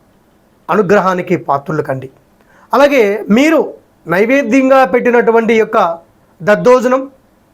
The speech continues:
పెరుగన్నం, అలాగే అన్నము, బెల్లము, వీటిని మీ పరిసర ప్రాంతాల్లో ఉండేటటువంటి కాకులకు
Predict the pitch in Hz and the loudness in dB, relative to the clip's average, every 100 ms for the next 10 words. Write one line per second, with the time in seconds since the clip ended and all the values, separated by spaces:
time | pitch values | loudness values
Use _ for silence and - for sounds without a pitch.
0 | _ _ _ _ 226 254 247 220 165 - | _ _ _ _ 2 2 2 0 -4 -8
1 | _ _ _ _ _ _ - 208 247 277 | _ _ _ _ _ _ -6 0 2 2
2 | 285 - 202 254 277 330 202 214 214 196 | -2 -2 -2 0 0 0 0 2 2 0
3 | 165 - _ - 247 294 262 190 175 - | -4 -10 _ -4 0 0 0 0 -4 -14
4 | _ _ _ 196 220 294 247 262 311 311 | _ _ _ 0 0 2 0 0 2 2
5 | 311 277 269 269 262 262 262 262 254 247 | 4 2 2 2 4 4 2 0 0 0
6 | 247 240 226 226 214 220 - - 208 254 | 2 0 0 0 -2 -6 -8 -4 0 0
7 | - 262 240 233 233 | 0 0 0 0 2